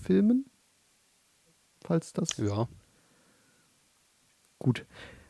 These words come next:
Speaker 1: Angenommen, du würdest einen Film produzieren wollen, Kurzfilm oder so. Wie würdest du dich um Geld kümmern?
Speaker 2: Ähm.
Speaker 1: Abgesehen von irgendwen, den du nicht leiden kannst, anschaffen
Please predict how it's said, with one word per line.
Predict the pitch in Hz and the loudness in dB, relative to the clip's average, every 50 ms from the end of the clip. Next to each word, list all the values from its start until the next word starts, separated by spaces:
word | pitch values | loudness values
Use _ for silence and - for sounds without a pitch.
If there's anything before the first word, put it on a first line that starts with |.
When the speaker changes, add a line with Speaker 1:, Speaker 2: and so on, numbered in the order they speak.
| _ _ | _ _
Speaker 1:
Angenommen, | - 165 220 247 240 202 165 170 - 160 156 135 | 6 8 10 10 8 8 6 6 6 6 4 6
du | 131 147 160 151 127 | 6 6 6 8 10
würdest | 135 165 175 160 139 - - | 10 10 10 10 4 -2 -4
einen | - 131 123 123 131 135 131 120 | 0 2 4 4 4 4 2 0
Film | - - - - 127 139 143 127 | -2 -4 4 6 6 8 8 6
produzieren | - - - 123 117 131 - - - 143 139 123 120 113 | 2 2 2 4 4 2 2 4 6 6 8 8 6 4
wollen, | 127 117 113 - 131 - - - - | 4 4 4 4 0 -4 -6 -8 -4
Kurzfilm | - - 156 - - - 135 135 147 | 0 0 0 2 4 4 4 4 4
oder | - - 131 127 120 | 2 2 2 2 2
so. | 135 131 127 127 135 - - - - - - - _ _ _ _ _ _ _ _ _ _ _ _ _ _ _ _ _ _ _ | 4 2 2 2 -2 -8 -18 -20 -20 -20 -20 -20 _ _ _ _ _ _ _ _ _ _ _ _ _ _ _ _ _ _ _
Wie | - 131 135 170 214 208 | -2 4 6 8 8 8
würdest | 214 190 190 165 - - | 8 6 6 0 0 0
du | 165 156 160 | 2 2 4
dich | - 151 147 - - - - - | 4 2 2 2 -4 -18 -4 -2
um | - 143 131 | -2 0 4
Geld | - 131 123 123 120 - - _ _ _ _ _ _ _ _ _ | 6 8 8 8 6 4 -8 _ _ _ _ _ _ _ _ _
kümmern? | - - 135 123 123 117 113 110 107 107 110 - _ _ _ _ _ _ _ _ _ _ _ _ _ _ _ _ _ _ _ _ _ _ _ - _ - _ _ _ _ _ _ _ | 4 4 6 6 6 4 2 0 -4 -8 -14 -18 _ _ _ _ _ _ _ _ _ _ _ _ _ _ _ _ _ _ _ _ _ _ _ -20 _ -20 _ _ _ _ _ _ _
Speaker 2:
Ähm. | 131 120 | -4 -4
Speaker 1:
Abgesehen | 120 107 110 131 117 113 120 120 117 | -4 -2 0 0 4 6 6 4 4
von | - - 117 117 | 4 2 2 2
irgendwen, | - - 120 113 117 110 - 117 117 117 113 110 | 2 0 2 2 2 2 2 4 4 4 4 4
den | 107 117 117 117 | 2 2 2 4
du | 120 117 | 4 4
nicht | 113 113 - | 2 2 2
leiden | 120 117 120 120 123 | 2 4 4 4 4
kannst, | 117 - 117 117 - - | 2 2 0 -2 -2 0
anschaffen | - - 139 - 131 120 - 131 - 226 - | 0 0 2 4 2 4 8 12 12 12 12